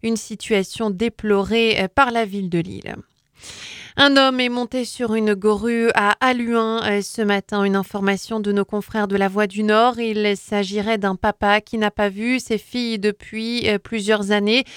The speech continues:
et dont il veut récupérer la garde. Il menace de rester sur place plusieurs jours si sa situation ne bouge pas. La police et les pompiers ont été dépêchés sur place.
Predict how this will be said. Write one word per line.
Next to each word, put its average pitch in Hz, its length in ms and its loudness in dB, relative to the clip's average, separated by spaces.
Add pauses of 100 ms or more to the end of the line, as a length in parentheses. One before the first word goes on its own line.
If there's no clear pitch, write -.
(260)
et 233 140 4
dont 285 240 2
il 269 320 -2
veut 226 180 2
récupérer 214 640 0
la 196 120 4
garde. 220 440 4 (400)
Il 294 200 2
menace 269 500 2
de 233 180 0
rester 226 360 -2
sur 240 220 -4
place 226 240 -2
plusieurs 214 500 -2
jours 269 400 0
si 240 200 -14
sa 214 160 -4
situation 202 640 -4
ne 175 100 0
bouge 190 300 -6
pas. 220 240 2 (340)
La 190 120 4
police 247 500 0
et 214 40 -2
les 202 120 -2
pompiers 190 460 -8
ont 185 100 -2
été 202 580 0
dépêchés 220 560 -2
sur - 260 -6
place. - 380 -10